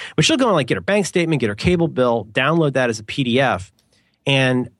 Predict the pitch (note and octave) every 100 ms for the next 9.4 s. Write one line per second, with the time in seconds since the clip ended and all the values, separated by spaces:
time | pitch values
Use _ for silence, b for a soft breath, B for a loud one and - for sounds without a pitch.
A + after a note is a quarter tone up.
0 | _ - E3 G3+ D3+ C3+ A2 F2+ B2+ A#3
1 | G#3 A2 F#2+ - - A#2 A#2 C#3 F#3+ F3
2 | D#3+ D#3+ B2+ B2+ B2+ G#2+ A#2 G#2 A#2 -
3 | F#2+ F2+ - - G#2+ G2+ F#2 G2 A#2 C3+
4 | G2+ F#2+ - _ _ _ - - C3+ G3
5 | G#3+ A#2 F#2 A2+ A#2+ A#2+ F#2 F2 D3 C#3
6 | G#2+ - - C3+ - F#2+ G2 b b b
7 | - A#2 G#2+ G2+ F#2+ F#2+ - A2 D#3 D3
8 | C#3+ C3 B2+ B2+ A#2 G#2+ G#2 G#2+ - -
9 | G#2+ G#2+ F#2+ G2